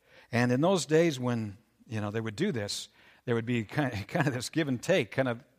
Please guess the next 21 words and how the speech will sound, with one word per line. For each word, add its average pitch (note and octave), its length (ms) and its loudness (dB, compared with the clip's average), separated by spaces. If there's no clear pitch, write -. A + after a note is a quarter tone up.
maybe C#3 240 2
like A#2+ 220 0
leading B2+ 260 0
a G#2+ 40 -4
Bible B2 380 0
study A2 300 -6
or G#2 80 -8
something A2 320 -6
like G#2+ 180 -2
that, G#2+ 140 -2
where G#2+ 100 -8
there's G2 200 -12
questions A#2+ 540 -2
and G#2+ 120 -6
things B2+ 220 0
like A2 160 -2
that. A#2+ 320 2
So - 100 -2
in C#3 80 4
John F#3 260 2
six, - 460 -2